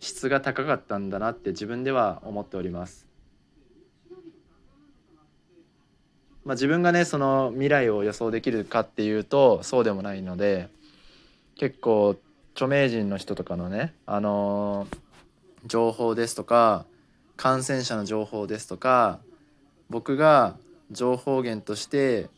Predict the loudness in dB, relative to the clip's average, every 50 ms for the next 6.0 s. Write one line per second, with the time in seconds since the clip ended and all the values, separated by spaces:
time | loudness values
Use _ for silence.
0 | _ _ _ _ _ _ _ _ _ _ _ _ 0 2 4 4 4 2 0 -2
1 | -6 -8 -8 -8 -8 -8 -6 -4 -2 -2 -2 -2 0 0 0 0 -2 0 0 0
2 | 2 2 2 2 0 0 -4 -8 -16 -14 -8 -6 -6 -6 -6 -8 -6 -4 -4 -4
3 | -4 -4 -6 -6 -8 -8 -6 -6 -2 2 4 4 4 4 0 -4 _ _ _ _
4 | _ _ _ _ _ _ _ -12 -8 -4 -2 -2 0 0 0 -2 -2 -4 -4 -4
5 | -2 0 0 0 0 0 0 -2 -4 -4 -2 -2 -2 -2 -2 -2 -2 -2 -4 -6